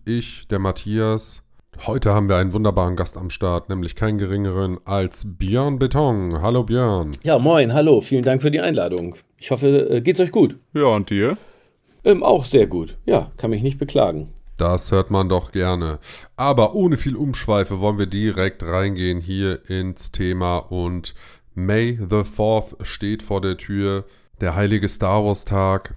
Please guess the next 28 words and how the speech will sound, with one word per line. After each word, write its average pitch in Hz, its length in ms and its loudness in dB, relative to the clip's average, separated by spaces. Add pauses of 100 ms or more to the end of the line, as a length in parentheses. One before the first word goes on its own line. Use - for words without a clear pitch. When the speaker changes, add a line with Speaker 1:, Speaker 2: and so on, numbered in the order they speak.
(140)
Speaker 1:
Ende 120 240 4
April 135 480 4 (680)
gibt's - 220 -8
aber 101 280 2
schon 104 360 0
eine 92 220 0
Menge 107 360 0
Neuigkeiten, 104 760 0
eine 87 240 -2
Menge 107 640 0 (340)
Themen, 107 320 0
über 92 220 -2
die 92 140 -4
wir 98 80 -2
hier 92 160 0
sprechen 101 500 -4
können. 101 460 -2 (420)
Und 139 480 -2 (1040)
ich 104 200 -4
hab - 100 -2
mir 101 120 0
gedacht, 101 340 0
da 92 80 4
bietet 123 420 -4
es 110 140 -2
sich - 180 -4
doch 101 160 0
an, 104 300 0